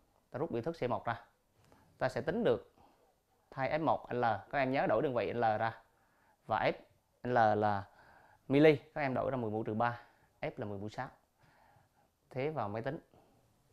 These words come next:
Và các em bấm cho kết quả hai phẩy tám mốt picofarad. Tương tự với giá trị F hai cũng thế. Các em cũng nhớ đổi đơn vị và cho ta kết quả một phẩy năm tám picofarad. Như vậy,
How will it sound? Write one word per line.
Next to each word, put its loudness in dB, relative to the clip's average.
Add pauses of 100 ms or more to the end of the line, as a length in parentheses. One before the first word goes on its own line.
(600)
Và -2
các -4
em -2
bấm -2
cho -6
kết -4
quả -2 (580)
hai -4
phẩy -4 (320)
tám 0
mốt 2 (760)
picofarad. 0 (760)
Tương 6
tự 8 (1300)
với 0
giá 0
trị 2
F 2
hai 2
cũng -4
thế. -2 (920)
Các 0
em 0
cũng -2
nhớ 2
đổi 2
đơn -2
vị -2 (340)
và -4
cho -4
ta -8
kết -8
quả -4
một -4
phẩy -8
năm -8
tám -8
picofarad. 0 (1040)
Như -6
vậy, 0